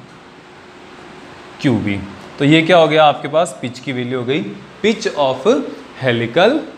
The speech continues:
motion। ठीक है ना, इतना आप इसमें ध्यान में रखोगे तो आपका ये काम motion of charge particle हो जाएगा in magnetic field। अब हमारे पास क्या है यहाँ पे,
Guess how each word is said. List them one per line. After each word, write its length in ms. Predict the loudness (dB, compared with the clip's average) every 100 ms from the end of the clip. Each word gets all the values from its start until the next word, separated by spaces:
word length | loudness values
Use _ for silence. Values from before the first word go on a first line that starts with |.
| -6
motion। 480 | -6 -6 -4 -4 -6 -12 -20 -18 -6
ठीक 120 | 0
है 80 | 0
ना, 140 | 0 -4 -12 -14 -6
इतना 280 | -4 0 2
आप 160 | 2
इसमें 260 | 0 -8 -8
ध्यान 220 | -4 -4
में 120 | -4
रखोगे 380 | -6 -6 -6 -6 -6 -10 -4
तो 60 | 0
आपका 280 | 0 0 -2
ये 120 | -2 -2
काम 220 | -4 -4 -10 -18 -20 -20 -10 -2
motion 360 | 0 0 0
of 140 | 0 2
charge 300 | 2 2 0
particle 340 | -4 -2 -4
हो 80 | -2
जाएगा 380 | -2 -2 0 -2 -4
in 220 | -8 -6
magnetic 640 | -6 -6 -8 -8 -6 -4 -6 -6 -16 -10 -2
field। 260 | -2 -2 -10 -18 -20 -20 -20 -6 2
अब 140 | 4
हमारे 280 | 4 4 2
पास 280 | 2 0 0
क्या 120 | -4
है 60 | -2
यहाँ 200 | -4 -4
पे, 180 | -6 -8